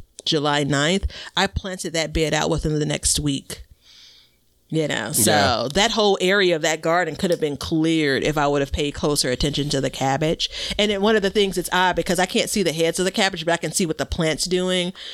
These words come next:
Speaker 1: And I'm pretty sure that that's the reason I'm going back to, like, July fifteenth for sure. That picture looks like I should have been pulling those cabbage out. And it was three weeks later before I did.
Speaker 2: Yeah. Yeah, that's, yeah, that's crazy. So, I mean, and l-, now that you know that, would you,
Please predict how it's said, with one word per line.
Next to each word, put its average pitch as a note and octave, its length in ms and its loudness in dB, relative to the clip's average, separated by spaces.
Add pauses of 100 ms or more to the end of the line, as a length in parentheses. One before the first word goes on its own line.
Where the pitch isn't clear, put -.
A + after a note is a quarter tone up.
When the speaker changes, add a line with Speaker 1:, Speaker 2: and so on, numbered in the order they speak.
(100)
Speaker 1:
And F#3+ 120 2
I'm E3+ 80 0
pretty F3 280 0
sure D#3+ 380 2
that C3+ 320 0
that's D#3 200 0
the E3+ 60 2
reason D#3 200 2
I'm D3+ 100 -2
going D3+ 160 0
back C3+ 160 -2
to, D3+ 100 -2
like, C#3 200 0
July F3 260 2
fifteenth G3 380 -2
for C3 80 -6
sure. F3 260 2
That E3 160 0
picture D#3 260 -2
looks D#3+ 220 0
like C#3 140 0
I C#3+ 80 0
should D3+ 120 0
have C3+ 80 0
been C#3 60 0
pulling C#3 220 0
those B2+ 160 2
cabbage B2 280 0
out. B2+ 280 0 (160)
And D#3+ 80 2
it - 20 2
was E3+ 140 0
three E3 180 0
weeks C#3+ 240 0
later C#3 160 0
before B2+ 300 -2
I A#2 60 0
did. C3 380 -2
Speaker 2:
Yeah. G#2 380 -2 (880)
Yeah, A2+ 120 0
that's, B2+ 300 -2 (400)
yeah, A#2+ 140 0
that's B2+ 180 -2
crazy. A#2+ 420 0
So, A#2 340 0
I A#2+ 40 0
mean, B2 500 -2
and C3 140 0
l-, C3+ 180 -2 (1160)
now A#2+ 220 2
that C3 220 -2
you A#2+ 60 -2
know A2+ 260 2
that, G2+ 280 -2
would G2+ 140 -2
you, G#2 160 -2